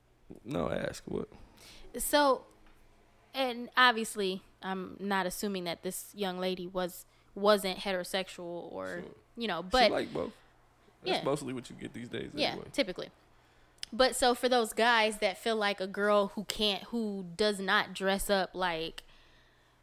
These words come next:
Speaker 2: uh, an absolute feminine female in all of her glory and can't deal with somebody that will easily throw on some basketball shorts and some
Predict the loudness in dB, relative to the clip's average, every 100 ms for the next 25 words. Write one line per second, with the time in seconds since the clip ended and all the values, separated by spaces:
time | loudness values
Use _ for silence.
0 | _ -2 0 2 -2 -6 -8 0 4 4
1 | 2 -4 -2 -4 -4 -4 -2 -4 -6 -8
2 | -10 -14 -18 _ _ _ _ _ _ _
3 | _ _ -10 -4 0 0 0 0 -2 -4
4 | -6 -6 -4 -4 -4 -6 -6 -6 -10 _
5 | _ _ _ 0 4 4 4 0 -4 _
6 | _ _ _ _ _ _ _ _ _ _
7 | _ -4 -4 0 2 2 2 2 4 2
8 | 0 2 4 2 0 -2 -2 -2 0 -2
9 | -2 -4 0 0 0 -4 0 2 2 0
10 | -2 -2 -2 -6 -8 -12 -12 -14